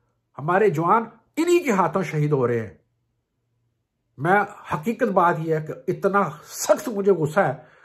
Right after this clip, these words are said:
कि मेरे ये सामने हो, तो इन तमाम के ऊपर उसी वक्त मुकदमा चला के इनको लटकाता जाऊं। इन्होंने पूरा मुल्क तबाह बर्बाद कर दिया अपनी करप्शन छुपाने के लिए।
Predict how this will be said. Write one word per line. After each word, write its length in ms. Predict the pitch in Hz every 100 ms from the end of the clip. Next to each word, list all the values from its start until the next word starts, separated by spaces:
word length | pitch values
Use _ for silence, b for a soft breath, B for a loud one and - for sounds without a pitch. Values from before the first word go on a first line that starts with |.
| -
कि 60 |
मेरे 180 | 190 208
ये 100 | 202
सामने 460 | 156 - 320 330 294
हो, 120 | 254
तो 100 | 226
इन 160 | 208
तमाम 420 | 196 196 175 202 185
के 100 | 202
ऊपर 160 | 196
उसी 360 | 190 - 294 302
वक्त 180 | 285 180
मुकदमा 380 | 175 160 160 196
चला 220 | 165 160
के 180 | 160 175
इनको 160 | 156
लटकाता 460 | 160 147 147 127 131
जाऊं। 200 | 117 85 _ _ _ _ _ _ _ _ _ _ _ _ _ _ _ _ _ -
इन्होंने 200 | 139 165
पूरा 280 | - 175 202
मुल्क 340 | 160 165 226
तबाह 180 | 254 247
बर्बाद 380 | 277 233 170 269
कर 180 | 262 247
दिया 200 | 262 247
अपनी 200 | 233 247
करप्शन 340 | - 147 -
छुपाने 340 | 294 311 302 302
के 100 | 302
लिए। 480 | 285 247 - -